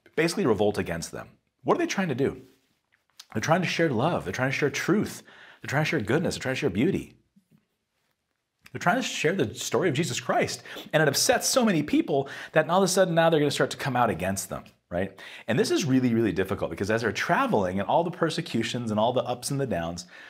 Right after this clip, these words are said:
this is really hard for them. But because they, they have to, it's, it's necessary we go through the hardships to enter the kingdom, it says. "It is necessary that we undergo hardships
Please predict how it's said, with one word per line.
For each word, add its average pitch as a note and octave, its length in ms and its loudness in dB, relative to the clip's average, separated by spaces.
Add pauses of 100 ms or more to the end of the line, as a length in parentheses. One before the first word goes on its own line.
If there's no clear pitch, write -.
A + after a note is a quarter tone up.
(300)
this C#3+ 140 -4
is F3+ 100 0
really D3 200 2
hard G#3+ 340 -2
for D#2 100 -8
them. B1+ 300 -10 (320)
But A2 100 0
because A#2+ 220 0
they, B2 100 -2
they A#2+ 140 -2
have D3+ 460 -2
to, F2 120 -2
it's, - 160 -4
it's - 180 -8
necessary D#3+ 520 2
we B2 60 4
go A#2 120 2
through C3+ 140 0
the B2+ 60 4
hardships E3 440 0
to - 80 -8
enter B2 140 -4
the C3+ 100 -2
kingdom, B2+ 320 -2
it C2+ 80 -14
says. - 300 -14 (640)
"It D#3+ 80 2
is C3 100 2
necessary A#3+ 720 0
that G3+ 80 2
we B2 100 -2
undergo D#3 380 2
hardships - 800 -2